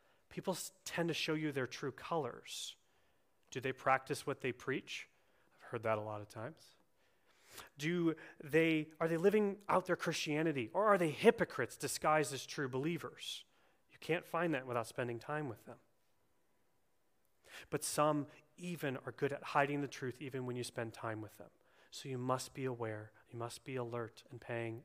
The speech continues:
attention. No falling asleep. Lastly, what does their teaching produce? Does it produce unity in the body of Christ?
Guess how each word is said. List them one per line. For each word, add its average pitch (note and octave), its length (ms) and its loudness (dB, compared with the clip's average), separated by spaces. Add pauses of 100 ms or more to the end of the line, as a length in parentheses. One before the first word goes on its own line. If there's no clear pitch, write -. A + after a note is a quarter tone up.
attention. B2+ 480 -10 (400)
No A2+ 80 -10
falling B2+ 360 -4
asleep. B2+ 340 -10 (2000)
Lastly, B2 420 2 (960)
what C#3 180 6
does D#3 180 0
their D#3 140 4
teaching B2 600 -2
produce? - 760 -6 (760)
Does C#3 160 4
it F3+ 140 0
produce D#3+ 420 2
unity D3+ 480 2
in D3+ 80 4
the C3+ 80 2
body C#3 320 6
of - 140 -4
Christ? - 640 -4